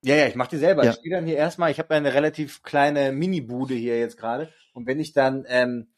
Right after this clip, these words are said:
Speaker 1: wenn ich dann die Kamera aufbaue und so weiter und so fort und dann, also bis ich erstmal, erstmal die Position hab, wo jetzt gerade das Licht okay ist, dann sind schon zwanzig, dreißig Minuten ins Land geflossen. Dann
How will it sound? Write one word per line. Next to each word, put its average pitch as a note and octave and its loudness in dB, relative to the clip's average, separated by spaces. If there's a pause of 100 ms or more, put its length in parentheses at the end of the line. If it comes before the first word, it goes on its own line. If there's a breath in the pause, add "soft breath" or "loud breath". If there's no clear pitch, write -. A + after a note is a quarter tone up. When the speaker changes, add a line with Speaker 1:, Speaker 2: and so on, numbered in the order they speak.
(540 soft breath)
Speaker 1:
wenn C3 2
ich C3+ -4
dann B2+ -2
die A2+ -10
Kamera E3 2
aufbaue B2 2
und C3+ -6
so B2+ -6
weiter B2 2
und B2 -6
so A#2+ -8
fort C3 0
und A#2+ -8
dann, C3 -2
also A#2 -10
bis C#3 -4
ich D3 -6
erstmal, D3 2 (200)
erstmal D3 2
die C#3 -2
Position C#3+ -2
hab, D3 2
wo C#3 0
jetzt C#3 -2
gerade B2+ 2
das A2+ -8
Licht E3 -6
okay A2+ -4
ist, C#3+ -4
dann A#2 0
sind B2+ -10
schon C3 -10
zwanzig, C3 -4
dreißig B2 -4
Minuten B2+ -4
ins A#2 -8
Land B2+ 0
geflossen. G2+ -8
Dann A2+ 0